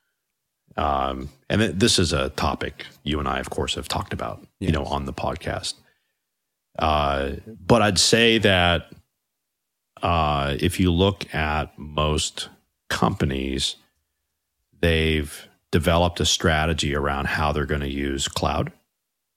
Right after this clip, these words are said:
Speaker 1: And they've developed a strategy around how they're using software as a service.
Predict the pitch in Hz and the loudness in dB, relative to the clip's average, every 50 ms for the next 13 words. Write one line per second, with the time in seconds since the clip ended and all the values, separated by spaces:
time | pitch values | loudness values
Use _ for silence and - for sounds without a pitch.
0 | _ _ _ _ _ _ _ _ _ _ _ _ _ _ _ _ _ _ _ _ | _ _ _ _ _ _ _ _ _ _ _ _ _ _ _ _ _ _ _ _
1 | _ _ _ _ _ - 82 82 76 76 76 71 71 69 67 67 67 67 69 69 | _ _ _ _ _ -4 -2 0 0 0 0 0 -2 -2 -2 -2 -4 -6 -6 -8
2 | - - 90 - 78 78 78 76 - - - - 76 69 69 69 - - - - | -10 -12 -6 -4 -2 0 0 -2 -2 -4 -4 -2 0 0 0 0 -2 -4 -4 -4
3 | - - 73 69 69 71 71 73 73 69 69 71 71 69 69 67 - - 73 73 | -2 -2 -2 -2 -2 -2 -2 -2 -2 -2 -2 -2 -4 -4 -4 -4 -4 -2 -2 -2
4 | 71 69 69 67 71 69 65 - 71 67 - - - 67 65 - - 78 67 67 | -2 -2 -2 -2 -2 -4 -4 -4 -4 -2 -2 0 0 0 -2 -2 -2 -2 -2 -2
5 | 65 65 65 - - 71 67 - 131 139 - - - | -2 -2 -2 0 0 0 0 0 -2 -2 -4 -6 -8